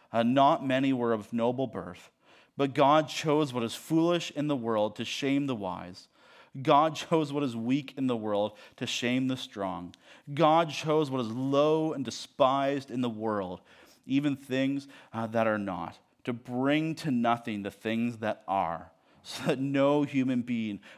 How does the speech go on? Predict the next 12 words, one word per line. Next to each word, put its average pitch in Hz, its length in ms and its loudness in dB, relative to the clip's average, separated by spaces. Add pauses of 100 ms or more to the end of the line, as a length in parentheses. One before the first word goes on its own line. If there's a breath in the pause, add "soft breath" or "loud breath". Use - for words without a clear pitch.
might 117 380 0
boast 123 440 0
in 120 100 -6
the 110 80 -4
presence 104 680 -8 (280 soft breath)
of 98 340 -4
God." 85 420 -8 (1300)
So 147 100 -4
if 139 120 0
you're 147 240 4
here 131 200 2
today 101 440 0